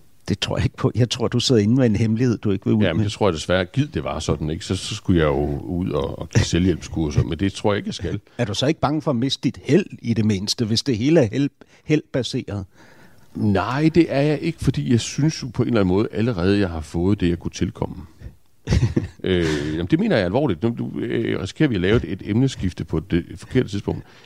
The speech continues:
Speaker 2: Jeg, en, en af, en af de store lettelser i mit sjæleliv, det er jo, at jeg nu i en alder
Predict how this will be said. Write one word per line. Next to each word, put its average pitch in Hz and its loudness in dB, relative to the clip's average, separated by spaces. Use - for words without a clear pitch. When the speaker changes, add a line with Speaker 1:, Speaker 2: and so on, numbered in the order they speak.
Speaker 2:
Jeg, 151 4
en, 202 -2
en 165 4
af, 175 6
en 180 4
af 156 2
de 131 -2
store 147 2
lettelser 101 0
i 98 0
mit 92 2
sjæleliv, 82 0
det 123 2
er 76 0
jo, 110 4
at 80 -8
jeg 92 0
nu 101 -2
i 82 -2
en 82 0
alder 87 0